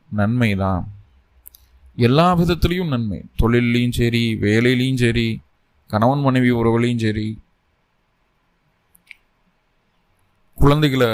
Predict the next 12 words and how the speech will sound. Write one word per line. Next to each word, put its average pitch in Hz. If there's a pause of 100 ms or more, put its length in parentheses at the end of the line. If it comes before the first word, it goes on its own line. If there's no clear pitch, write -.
(260)
பாதுகாக்கக்கூடிய 120
ஒரு 110
அமைப்புலையும் 113
சரி, 107 (1700)
எல்லாமே 139
நன்மை. 107 (840)
நிறைய 135
நண்பர்கள் 151 (1400)
எதற்கு 180
புதுசா 156
வீடு 147
கட்டிட்டு, 120